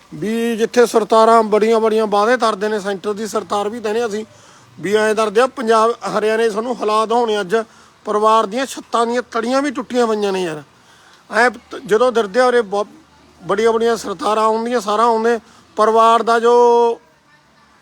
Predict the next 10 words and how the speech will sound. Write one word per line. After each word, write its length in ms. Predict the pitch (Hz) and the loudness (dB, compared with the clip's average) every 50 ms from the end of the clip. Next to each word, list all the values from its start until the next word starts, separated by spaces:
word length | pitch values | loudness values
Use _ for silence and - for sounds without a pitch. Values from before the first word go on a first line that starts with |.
| _ _ _ - - - - - | _ _ _ -20 -20 -20 -14 -2
ਬਾਪੂ 320 | 165 180 196 - - 269 254 | 0 0 0 2 -2 -4 -4
ਜੀ 120 | 233 262 | -2 0
ਬੈਠੇ 300 | 226 240 240 - - 240 | 2 2 2 2 2 0
ਨੇ, 80 | 254 254 | 0 0
ਤੁਹਾਨੂੰ 220 | 226 233 240 240 | 0 0 -2 -2
ਵੀਡੀਓ 240 | 214 226 214 226 226 | -2 0 2 2 2
'ਚ 80 | 220 233 | 2 0
ਨਜ਼ਰ 300 | 226 220 220 214 220 226 | 0 0 0 2 2 2
ਆਉਂਦੇ 220 | 220 220 214 220 | 2 2 2 2
ਹੋਣੇ, 300 | 220 220 214 220 220 214 | 0 0 0 -2 -2 -4